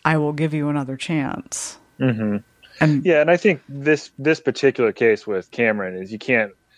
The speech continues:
Speaker 2: you can't overlook that Stanton was there too. Like,
Speaker 1: Yeah.
Speaker 2: we've kinda talked about this before, that feeling, like, when I was coaching, I used to be a soccer coach, like, you'd see a player make a mistake and you get super mad, you turn to your bench and, like, realize that, like,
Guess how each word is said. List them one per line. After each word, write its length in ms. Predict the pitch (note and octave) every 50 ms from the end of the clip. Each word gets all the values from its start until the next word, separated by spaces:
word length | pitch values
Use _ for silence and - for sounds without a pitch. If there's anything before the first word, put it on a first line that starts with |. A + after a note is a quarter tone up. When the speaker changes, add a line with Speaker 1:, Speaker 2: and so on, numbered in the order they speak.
| _ _ _ -
Speaker 2:
you 80 | C3+
can't 240 | C3 - E3+ D3 C3
overlook 400 | B2 A2+ G#2+ G#2 A2 A2+ G#2 - -
that 220 | - A2 G2 -
Stanton 480 | - - B2 A2+ G#2+ G#2 - G#2 F#2+ F2+
was 160 | F2 F2+ F2+ F2+
there 200 | F#2+ F2+ F2 E2+
too. 320 | - - G2 E2+ E2 F2
Like, 320 | G2 G2 F#2+ F#2+ F#2+ - - -
Speaker 1:
Yeah. 200 | - F3 D3+ - -
Speaker 2:
we've 160 | C#3 C#3 C3
kinda 180 | - E3 C3+ B2
talked 240 | - C#3 C3+ C3 A2+
about 220 | A#2+ B2+ A#2+ A#2 -
this 140 | A#2+ G#2 -
before, 360 | - G#2+ - - B2 A#2+ A2+
that 180 | A2 G#2+ G#2 -
feeling, 540 | - A#2+ A#2+ A#2 A#2 A2+ A2 G#2+ G#2+ G#2+ F#2+
like, 260 | A2 A2+ G#2+ G#2+ G2 - _
when 240 | A#2 B2 B2+ A#2 A2+
I 60 | A2+
was 140 | A2 G#2 -
coaching, 460 | - A#2+ A2+ G#2 - G#2+ G2+ G2+ G#2
I 160 | G#2 G#2 G2+ - _
used 200 | A#2 A2 G2+ -
to 60 | G#2+
be 60 | G2+
a 40 | F#2+
soccer 340 | - A2+ A2+ A2+ - - G2+
coach, 300 | - G#2 G2+ G2+ - -
like, 260 | G2+ G2 G2 F#2+ - - _ _ _ _ _ _
you'd 140 | B2 A#2+ A2
see 200 | - D3 C#3 C3
a 60 | A#2
player 320 | G#2+ - C3+ C3 B2+ A#2+ A2+
make 180 | A#2 A2+ G#2 G#2+
a 20 |
mistake 640 | G2+ F#2+ - - - C3+ B2 A#2 A2 G#2+ - - _ _ _ _ _ _ _
and 100 | A#2+ A#2
you 60 | A2+
get 160 | A2+ A#2 A2 -
super 220 | - D3 A#2+ B2
mad, 240 | A#2+ B2+ B2+ B2+ B2
you 80 | A#2+
turn 220 | G#2+ - - C3 B2
to 60 | A#2
your 80 | A2+ G#2+
bench 380 | G2 B2+ B2 B2+ A#2+ A2+ - A#2
and, 140 | A2+ A2+
like, 240 | A2 G#2+ G#2+ G#2 G2+ - _ _ _ _ _ -
realize 440 | B2 A#2+ A#2+ A#2+ A#2 A2+ A2 G#2+ -
that, 120 | A2 G2 - _ _ _ F2+ F#2 F#2+ G#2
like, 280 | A2+ G#2+ G2+ G2 F#2+